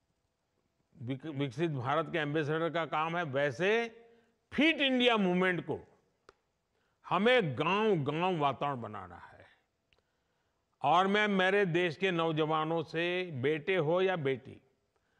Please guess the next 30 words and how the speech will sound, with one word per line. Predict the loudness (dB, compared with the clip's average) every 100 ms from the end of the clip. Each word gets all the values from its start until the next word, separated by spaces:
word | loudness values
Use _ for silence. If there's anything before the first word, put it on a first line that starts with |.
| _ _ _ -4
वो | -4
शरीर | -4 -2 0 0
से | 0 0
मजबूत | 0 -2 -2 -2
होने | -4 -10 -14
चाहिए, | -18 -20 -20 _ _ _ _ _ _ _ _ _ _ _ _ -6
वो | -2 0
ढीले | 2 2 4 4
ढाले | 4 4 4
नहीं | 4 2
होने | 0 -2 -4
चाहिए। | -10 -20 -20 -20 -20 _ _ _ _ _ _ _ _ _ -2
कभी | 2 4
दो | 4
चार | 4 2 2
किलोमीटर | 2 2 2 2 0
चलना | 0 0 2 0
पड़े | 2 0 2
तो | 2 2 4 2 0 -4 -14 _ _ _ -10
वो | -2 2 2 0 -6 -8 -12 -18 -18 -18 -8
बस | -2 0 2
ढूंढे, | 2 2 4 4 4 2
टैक्सी | 0 -4 -4 -2 -2
ढूंढे, | 0 -2 0
ऐसा | 0 -2 -2
नहीं। | -4 -6 -12 _ _ -8
अरे | 0 2 4
हिम्मत | 2 2 2
वाले | 2 2 0
चाहिए। | -2 -8 -10 -18